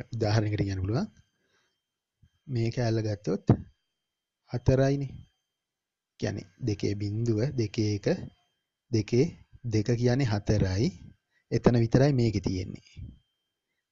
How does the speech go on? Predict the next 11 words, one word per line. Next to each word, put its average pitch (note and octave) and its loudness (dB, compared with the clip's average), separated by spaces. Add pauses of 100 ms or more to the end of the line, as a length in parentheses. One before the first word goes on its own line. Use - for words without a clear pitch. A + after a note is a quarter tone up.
එතකොට A2 2 (420)
මෙතන B2 2
තියෙන්නේ C3 4 (760)
දෙකේ A2 2
බිඳුව, G#2+ 0 (720)
එක, - -2 (920)
දෙක, A2 0 (1000)
තුන G#2+ -2
ඒවා A2 0
යගයන් G2+ 0
නැහැ. G2+ 0